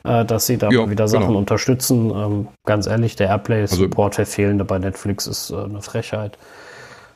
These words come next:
Speaker 1: Aber
Speaker 2: Mhm. Ja, genau, da haben wir uns ja auch schon drüber unterhalten. Also d-, d-, kann auch keiner nachvollziehen, warum sie das rausgenommen hat. Das ist nur so ein irgendwie Stinkefinger,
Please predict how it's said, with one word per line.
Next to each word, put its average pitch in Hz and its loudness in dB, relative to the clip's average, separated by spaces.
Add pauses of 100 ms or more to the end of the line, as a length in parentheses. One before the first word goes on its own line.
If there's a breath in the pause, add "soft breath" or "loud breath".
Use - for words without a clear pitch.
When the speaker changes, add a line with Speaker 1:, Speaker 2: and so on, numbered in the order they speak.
(540)
Speaker 1:
Aber 113 -8
Speaker 2:
Mhm. 95 0 (1300 loud breath)
Ja, 76 0 (560)
genau, 69 0
da - 0
haben 78 4
wir 71 2
uns 64 -2
ja 64 -2
auch 64 -2
schon - -4 (420)
drüber 170 0
unterhalten. 67 2
Also 69 2
d-, 73 2
d-, 71 -2 (500)
kann 92 0
auch 80 -2
keiner 67 -2
nachvollziehen, 67 -2
warum 69 2
sie 76 4
das 67 -2
rausgenommen 78 0
hat. 69 -2
Das 65 0
ist 80 -2
nur 73 2
so 69 0
ein 65 -2
irgendwie 67 -2
Stinkefinger, - -4